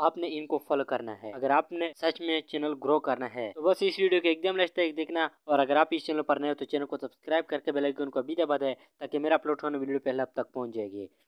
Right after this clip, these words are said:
So बिना टाइम वेस्ट के बगैर इस वीडियो की तरफ चलते हैं, यानी इस वीडियो को स्टार्ट करते हैं। तो इसके लिए आपने पहला काम जो है वो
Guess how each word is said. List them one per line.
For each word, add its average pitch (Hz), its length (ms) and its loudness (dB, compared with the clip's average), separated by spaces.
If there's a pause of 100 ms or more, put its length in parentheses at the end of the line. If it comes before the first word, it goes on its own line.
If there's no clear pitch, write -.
(120)
So 143 80 -8
बिना 175 200 0
टाइम 196 200 6
वेस्ट 190 160 0
के 185 100 -2
बगैर 165 240 2
इस 151 100 -8
वीडियो 143 180 0
की 147 160 -4
तरफ 139 200 -2
चलते 120 280 -4
हैं, 101 220 -14 (200)
यानी 165 240 -4
इस - 140 -6
वीडियो 156 160 0
को 151 140 0
स्टार्ट 120 320 -2
करते 113 280 -10
हैं। 101 180 -10 (880)
तो 151 220 4
इसके 185 260 -2
लिए 170 120 2
आपने 165 220 0
पहला 151 300 -2
काम 139 220 -4
जो 135 100 -4
है 131 100 -6
वो 139 120 0